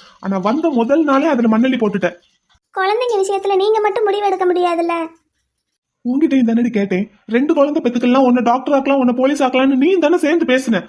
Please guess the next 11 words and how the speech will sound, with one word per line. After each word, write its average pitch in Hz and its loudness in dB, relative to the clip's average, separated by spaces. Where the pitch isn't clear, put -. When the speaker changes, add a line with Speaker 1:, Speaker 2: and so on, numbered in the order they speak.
Speaker 1:
அப்ப - 0
சொல்லியிருக்க 370 2
வேண்டியதானடி. 262 0
நான் 202 -2
உனக்காக 269 -2
ஒவ்வொரு 262 0
விஷயமும் 277 -2
பார்த்து 277 -2
பார்த்து 269 -2
செஞ்சுக்கிட்டு 220 -2
இருக்கேன். 190 -6